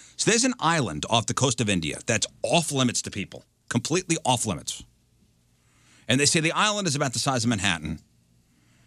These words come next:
And living on this island is a group of people who have not had any contact with the outside world for about fifty thousand years. So back on November seventeenth,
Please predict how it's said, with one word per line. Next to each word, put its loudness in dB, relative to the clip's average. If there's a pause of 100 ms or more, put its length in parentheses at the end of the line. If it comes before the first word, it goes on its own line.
(380)
And 2
living 2
on 4
this 0
island 0
is 0
a 0
group 0
of -6
people 0
who 0
have -2
not 2
had 0
any 2
contact 0
with 0
the 4
outside 0
world 0 (1400)
for 2
about 4
fifty 0
thousand 0
years. 0 (2250)
So 2
back 0
on 0
November 2
seventeenth, -2